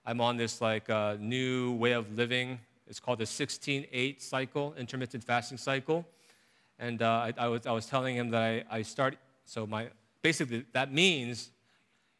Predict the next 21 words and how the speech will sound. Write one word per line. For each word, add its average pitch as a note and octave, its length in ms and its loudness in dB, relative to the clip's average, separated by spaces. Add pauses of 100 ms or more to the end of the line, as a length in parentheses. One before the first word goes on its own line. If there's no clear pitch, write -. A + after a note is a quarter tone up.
(100)
you, B2+ 200 -2
you A#2+ 160 -2
fast D3+ 360 4
for D3 100 -2
sixteen C#3+ 400 -2
hours, C#3+ 640 2 (240)
you, A#2+ 220 -2 (520)
all D#3 240 6
the F#3 140 2
food D#3+ 520 6
that B2 240 2
you B2 120 -2
take C3 340 0
in C3 100 -2
in A#2+ 120 -2
a A2+ 60 0
day A2+ 280 4
is A#2+ 240 -4
within A#2 260 -2
an A2 140 -4
eight, C3+ 240 0